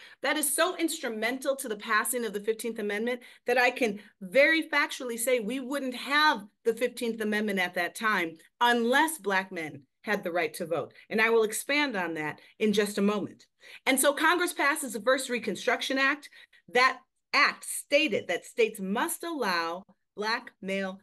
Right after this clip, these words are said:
suffrage and works as this precursor to the fifteenth Amendment. What happens? Black men vote in mass. In places like Mississippi, the number of registered African-American men to vote exceeded ninety-six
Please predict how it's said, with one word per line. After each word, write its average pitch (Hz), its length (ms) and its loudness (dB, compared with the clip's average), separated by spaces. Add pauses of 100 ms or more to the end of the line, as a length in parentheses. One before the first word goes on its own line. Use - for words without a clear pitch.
suffrage - 640 -8 (320)
and 208 200 0
works 294 380 0
as 262 260 2
this 214 160 -6
precursor 165 800 -4 (280)
to 254 160 -4
the 202 100 2
fifteenth 202 440 -4
Amendment. 160 420 -4 (340)
What 208 160 -2
happens? 226 640 -6 (440)
Black 220 220 -2
men 208 200 -2
vote 196 220 0
in 180 120 -2
mass. 156 380 -2
In 175 80 -8
places 262 380 0
like 247 180 -2
Mississippi, 226 640 0
the 190 200 -4
number 220 340 0
of 196 100 -6
registered 202 480 -2
African-American 196 760 -2
men 190 180 -4
to 202 80 -6
vote 226 280 0 (240)
exceeded 294 800 0 (240)
ninety-six 226 1300 -2